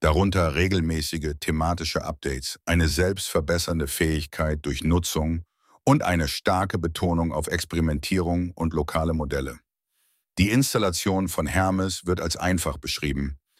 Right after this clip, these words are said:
mit Optionen für verschiedene Modelle und Kommunikationsdienste, wobei Telegram und Opus empfohlen werden. Der Autor zeigt drei Use Cases.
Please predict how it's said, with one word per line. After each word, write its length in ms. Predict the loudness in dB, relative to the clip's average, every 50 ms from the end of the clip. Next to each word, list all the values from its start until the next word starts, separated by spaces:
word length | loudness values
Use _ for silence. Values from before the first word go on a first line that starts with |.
| _ _ 0
mit 140 | 2 2 4
Optionen 680 | 2 0 0 0 0 2 4 4 4 4 2 2 0 -2
für 160 | -2 -2 -2
verschiedene 480 | -2 -2 -2 0 0 0 0 2 0 0
Modelle 560 | 0 0 2 2 2 2 2 2 0 0 -4 _ _ _ _ _ _
und 160 | 2 2 4
Kommunikationsdienste, 1300 | 4 4 2 4 4 2 2 0 0 0 0 0 0 2 0 0 -2 -2 -2 -2 -2 -4 -4 -2 -2 -4 -4 -6 -10 _ _ _ _ _ 0
wobei 280 | 0 2 4 2 2 0
Telegram 680 | 0 0 2 2 2 2 2 2 2 2 2 0 -2 -4
und 180 | -4 -4 -2
Opus 400 | 0 0 0 0 0 0 -2 -2
empfohlen 420 | -2 -4 -4 -2 0 0 0 0 -2
werden. 360 | -2 -4 -4 -6 -8 -14 -18 _ _ _ _ _ _ _ _ _ _ _ 2 2
Der 140 | 4 4 4
Autor 340 | 2 2 4 2 2 2
zeigt 340 | 2 0 0 0 0 0 0
drei 200 | 0 2 2 2
Use 300 | 4 4 4 2 2 0
Cases. 580 | 0 -2 -2 -2 -2 -4 -6 -6 -8 -8 -10